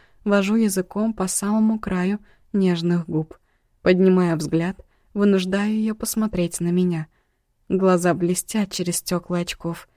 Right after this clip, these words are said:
Теперь она не строгая училка, а женщина —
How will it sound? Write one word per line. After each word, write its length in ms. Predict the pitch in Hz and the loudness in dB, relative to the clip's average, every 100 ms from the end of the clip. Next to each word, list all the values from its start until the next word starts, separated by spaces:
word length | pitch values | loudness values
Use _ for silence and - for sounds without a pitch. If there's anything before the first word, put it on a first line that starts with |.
| _ _ _ | _ _ _
Теперь 540 | - 190 202 214 214 _ _ - | -4 -2 2 0 -2 _ _ -2
она 220 | 220 214 | 4 6
не 100 | 214 | 4
строгая 500 | - 233 247 180 160 | 2 0 0 0 0
училка, 560 | 175 - 180 165 180 175 | 0 -2 -2 -2 -2 -2
а 60 | |
женщина — 540 | 170 202 202 - 208 | 0 -2 -2 0 0